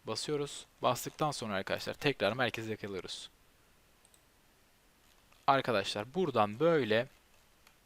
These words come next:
e, suyun olduğu kısma kadar yakalamamız gerekiyor.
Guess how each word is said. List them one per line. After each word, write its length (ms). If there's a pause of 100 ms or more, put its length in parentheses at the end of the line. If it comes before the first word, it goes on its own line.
(380)
e, 200
suyun 420
olduğu 480
kısma 380
kadar 420
yakalamamız 540
gerekiyor. 440